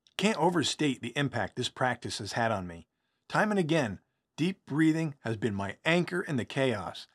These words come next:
especially when negativity and worry threaten to take over. So if you find yourself mentally and emotionally overwhelmed,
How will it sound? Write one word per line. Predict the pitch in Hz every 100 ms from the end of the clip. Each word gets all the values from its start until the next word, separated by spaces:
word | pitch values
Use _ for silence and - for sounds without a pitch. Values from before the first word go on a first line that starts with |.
| _
especially | - - 233 - 233
when | 135 120
negativity | 127 160 - - 165 156 165
and | 113
worry | 104 120 131 143 - _
threaten | - 127 139 120
to |
take | 101 120 113
over. | 107 95 80 - _ _ _ -
So | 180
if | 170
you |
find | 170 170 185
yourself | 208 190 180 170 - - _
mentally | 110 117 151 160 165 160 135
and | 117
emotionally | 117 120 139 - 160 139
overwhelmed, | 123 131 127 110 113 123